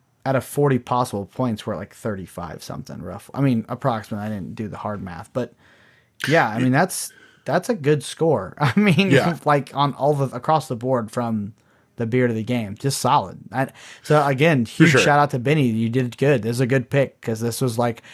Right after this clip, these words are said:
Speaker 1: we've talked about kinda finding more higher end, you know, like the Goose seasonal stuff, uh, the old Fig Newton one, you know, like, we've talked
Speaker 2: Yep.
Speaker 1: about that. And this, to me, this was getting,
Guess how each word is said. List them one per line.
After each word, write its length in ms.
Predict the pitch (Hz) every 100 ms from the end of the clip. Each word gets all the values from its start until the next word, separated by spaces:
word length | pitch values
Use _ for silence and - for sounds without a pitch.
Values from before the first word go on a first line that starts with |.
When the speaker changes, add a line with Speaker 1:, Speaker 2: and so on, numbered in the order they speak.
| -
Speaker 1:
we've 200 | 143 147
talked 300 | - 151 160 139
about 200 | 123 -
kinda 200 | 127 110
finding 340 | 123 127 123
more 540 | 123 123 123 117 110 - _ _
higher 360 | - 135 127 107
end, 400 | 131 127 117 101 _ _ - - _
you 100 | 123
know, 200 | 123 120
like 200 | 117 117
the 60 | 123
Goose 340 | 117 127 123
seasonal 460 | - 131 127 135 117
stuff, 540 | - - 98 98 -
uh, 420 | 104 101 104 101 98
the 120 | 117
old 160 | 110 -
Fig 260 | 131 120
Newton 300 | 120 127 110
one, 180 | 101 101
you 120 | 127
know, 100 | 139
like, 160 | 131 123
we've 160 | 135
talked 260 | - 135 139
Speaker 2:
Yep. 80 | 131
Speaker 1:
about 160 | 101
that. 220 | 117 101 110
And 80 |
this, 220 | 120 139 -
to 120 | 165
me, 200 | 180 180
this 260 | 135 185
was 160 | 247 214
getting, 460 | 156 180 139 127